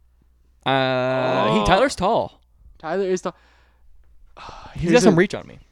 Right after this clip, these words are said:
Speaker 2: here's another thing. I love Tyler, dude.
Speaker 1: Me too.
Speaker 2: Like, I admire Tyler, the Creator, a lot.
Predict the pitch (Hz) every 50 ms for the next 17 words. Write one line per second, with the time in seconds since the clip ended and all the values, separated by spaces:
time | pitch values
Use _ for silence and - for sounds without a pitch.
0 | _ _ _ - 180 185 180 185 170 190 180 185 190 190 185 170 - 127 110 110
1 | - - - - - - - _ - - - - - 120 160 180 175 156 160 165
2 | 175 196 190 - - 160 120 113 107 104 107 107 107 117 123 131 147 147 - _
3 | _ _ - - _ - _ _ _ - - 135 131 - - - - - 139 127
4 | - - 151 165 175 170 151 139 135 135 143 151 151 147 135 - 147 123 127 123
5 | 123 120 117 110 - 123 113 113 110 104 98 - _ _ - 107 107 107 110 110
6 | 104 92 - _